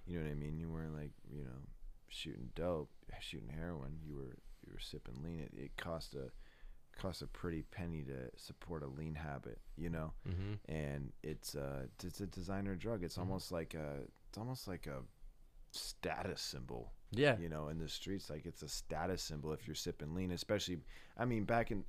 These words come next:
Speaker 1: back in that, those days, it was a lot more serious. Now the lean game's all fucked up, you know?
Speaker 2: Yeah.
Speaker 1: But
Speaker 2: No, it definitely was a status symbol.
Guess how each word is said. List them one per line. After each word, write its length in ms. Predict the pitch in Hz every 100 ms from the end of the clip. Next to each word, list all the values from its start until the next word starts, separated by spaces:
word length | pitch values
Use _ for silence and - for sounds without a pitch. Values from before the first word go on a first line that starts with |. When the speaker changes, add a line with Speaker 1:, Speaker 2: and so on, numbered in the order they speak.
| -
Speaker 1:
back 220 | 127 123
in 120 | 92
that, 280 | 98 117 -
those 240 | 110 127 95
days, 280 | 87 82 78
it 80 |
was 160 | 78 80
a 60 | 78
lot 320 | 80 85 73
more 180 | 78 76
serious. 580 | - 98 101 80 -
Now 220 | 85 90 90
the 180 | 71
lean 260 | 76 87 95
game's 300 | 82 80 76
all 180 | 69 69 -
fucked 280 | 78 - -
up, 240 | 90 73 - -
you 120 | - 73
know? 80 |
Speaker 2:
Yeah. 240 | 113 110 95
Speaker 1:
But 260 | 87 69 - - - - -
Speaker 2:
No, 120 | 104
it 200 | 107 120
definitely 400 | 135 135 151 135
was 160 | 117 131 -
a 40 |
status 380 | - 117 135 104
symbol. 380 | - 92 101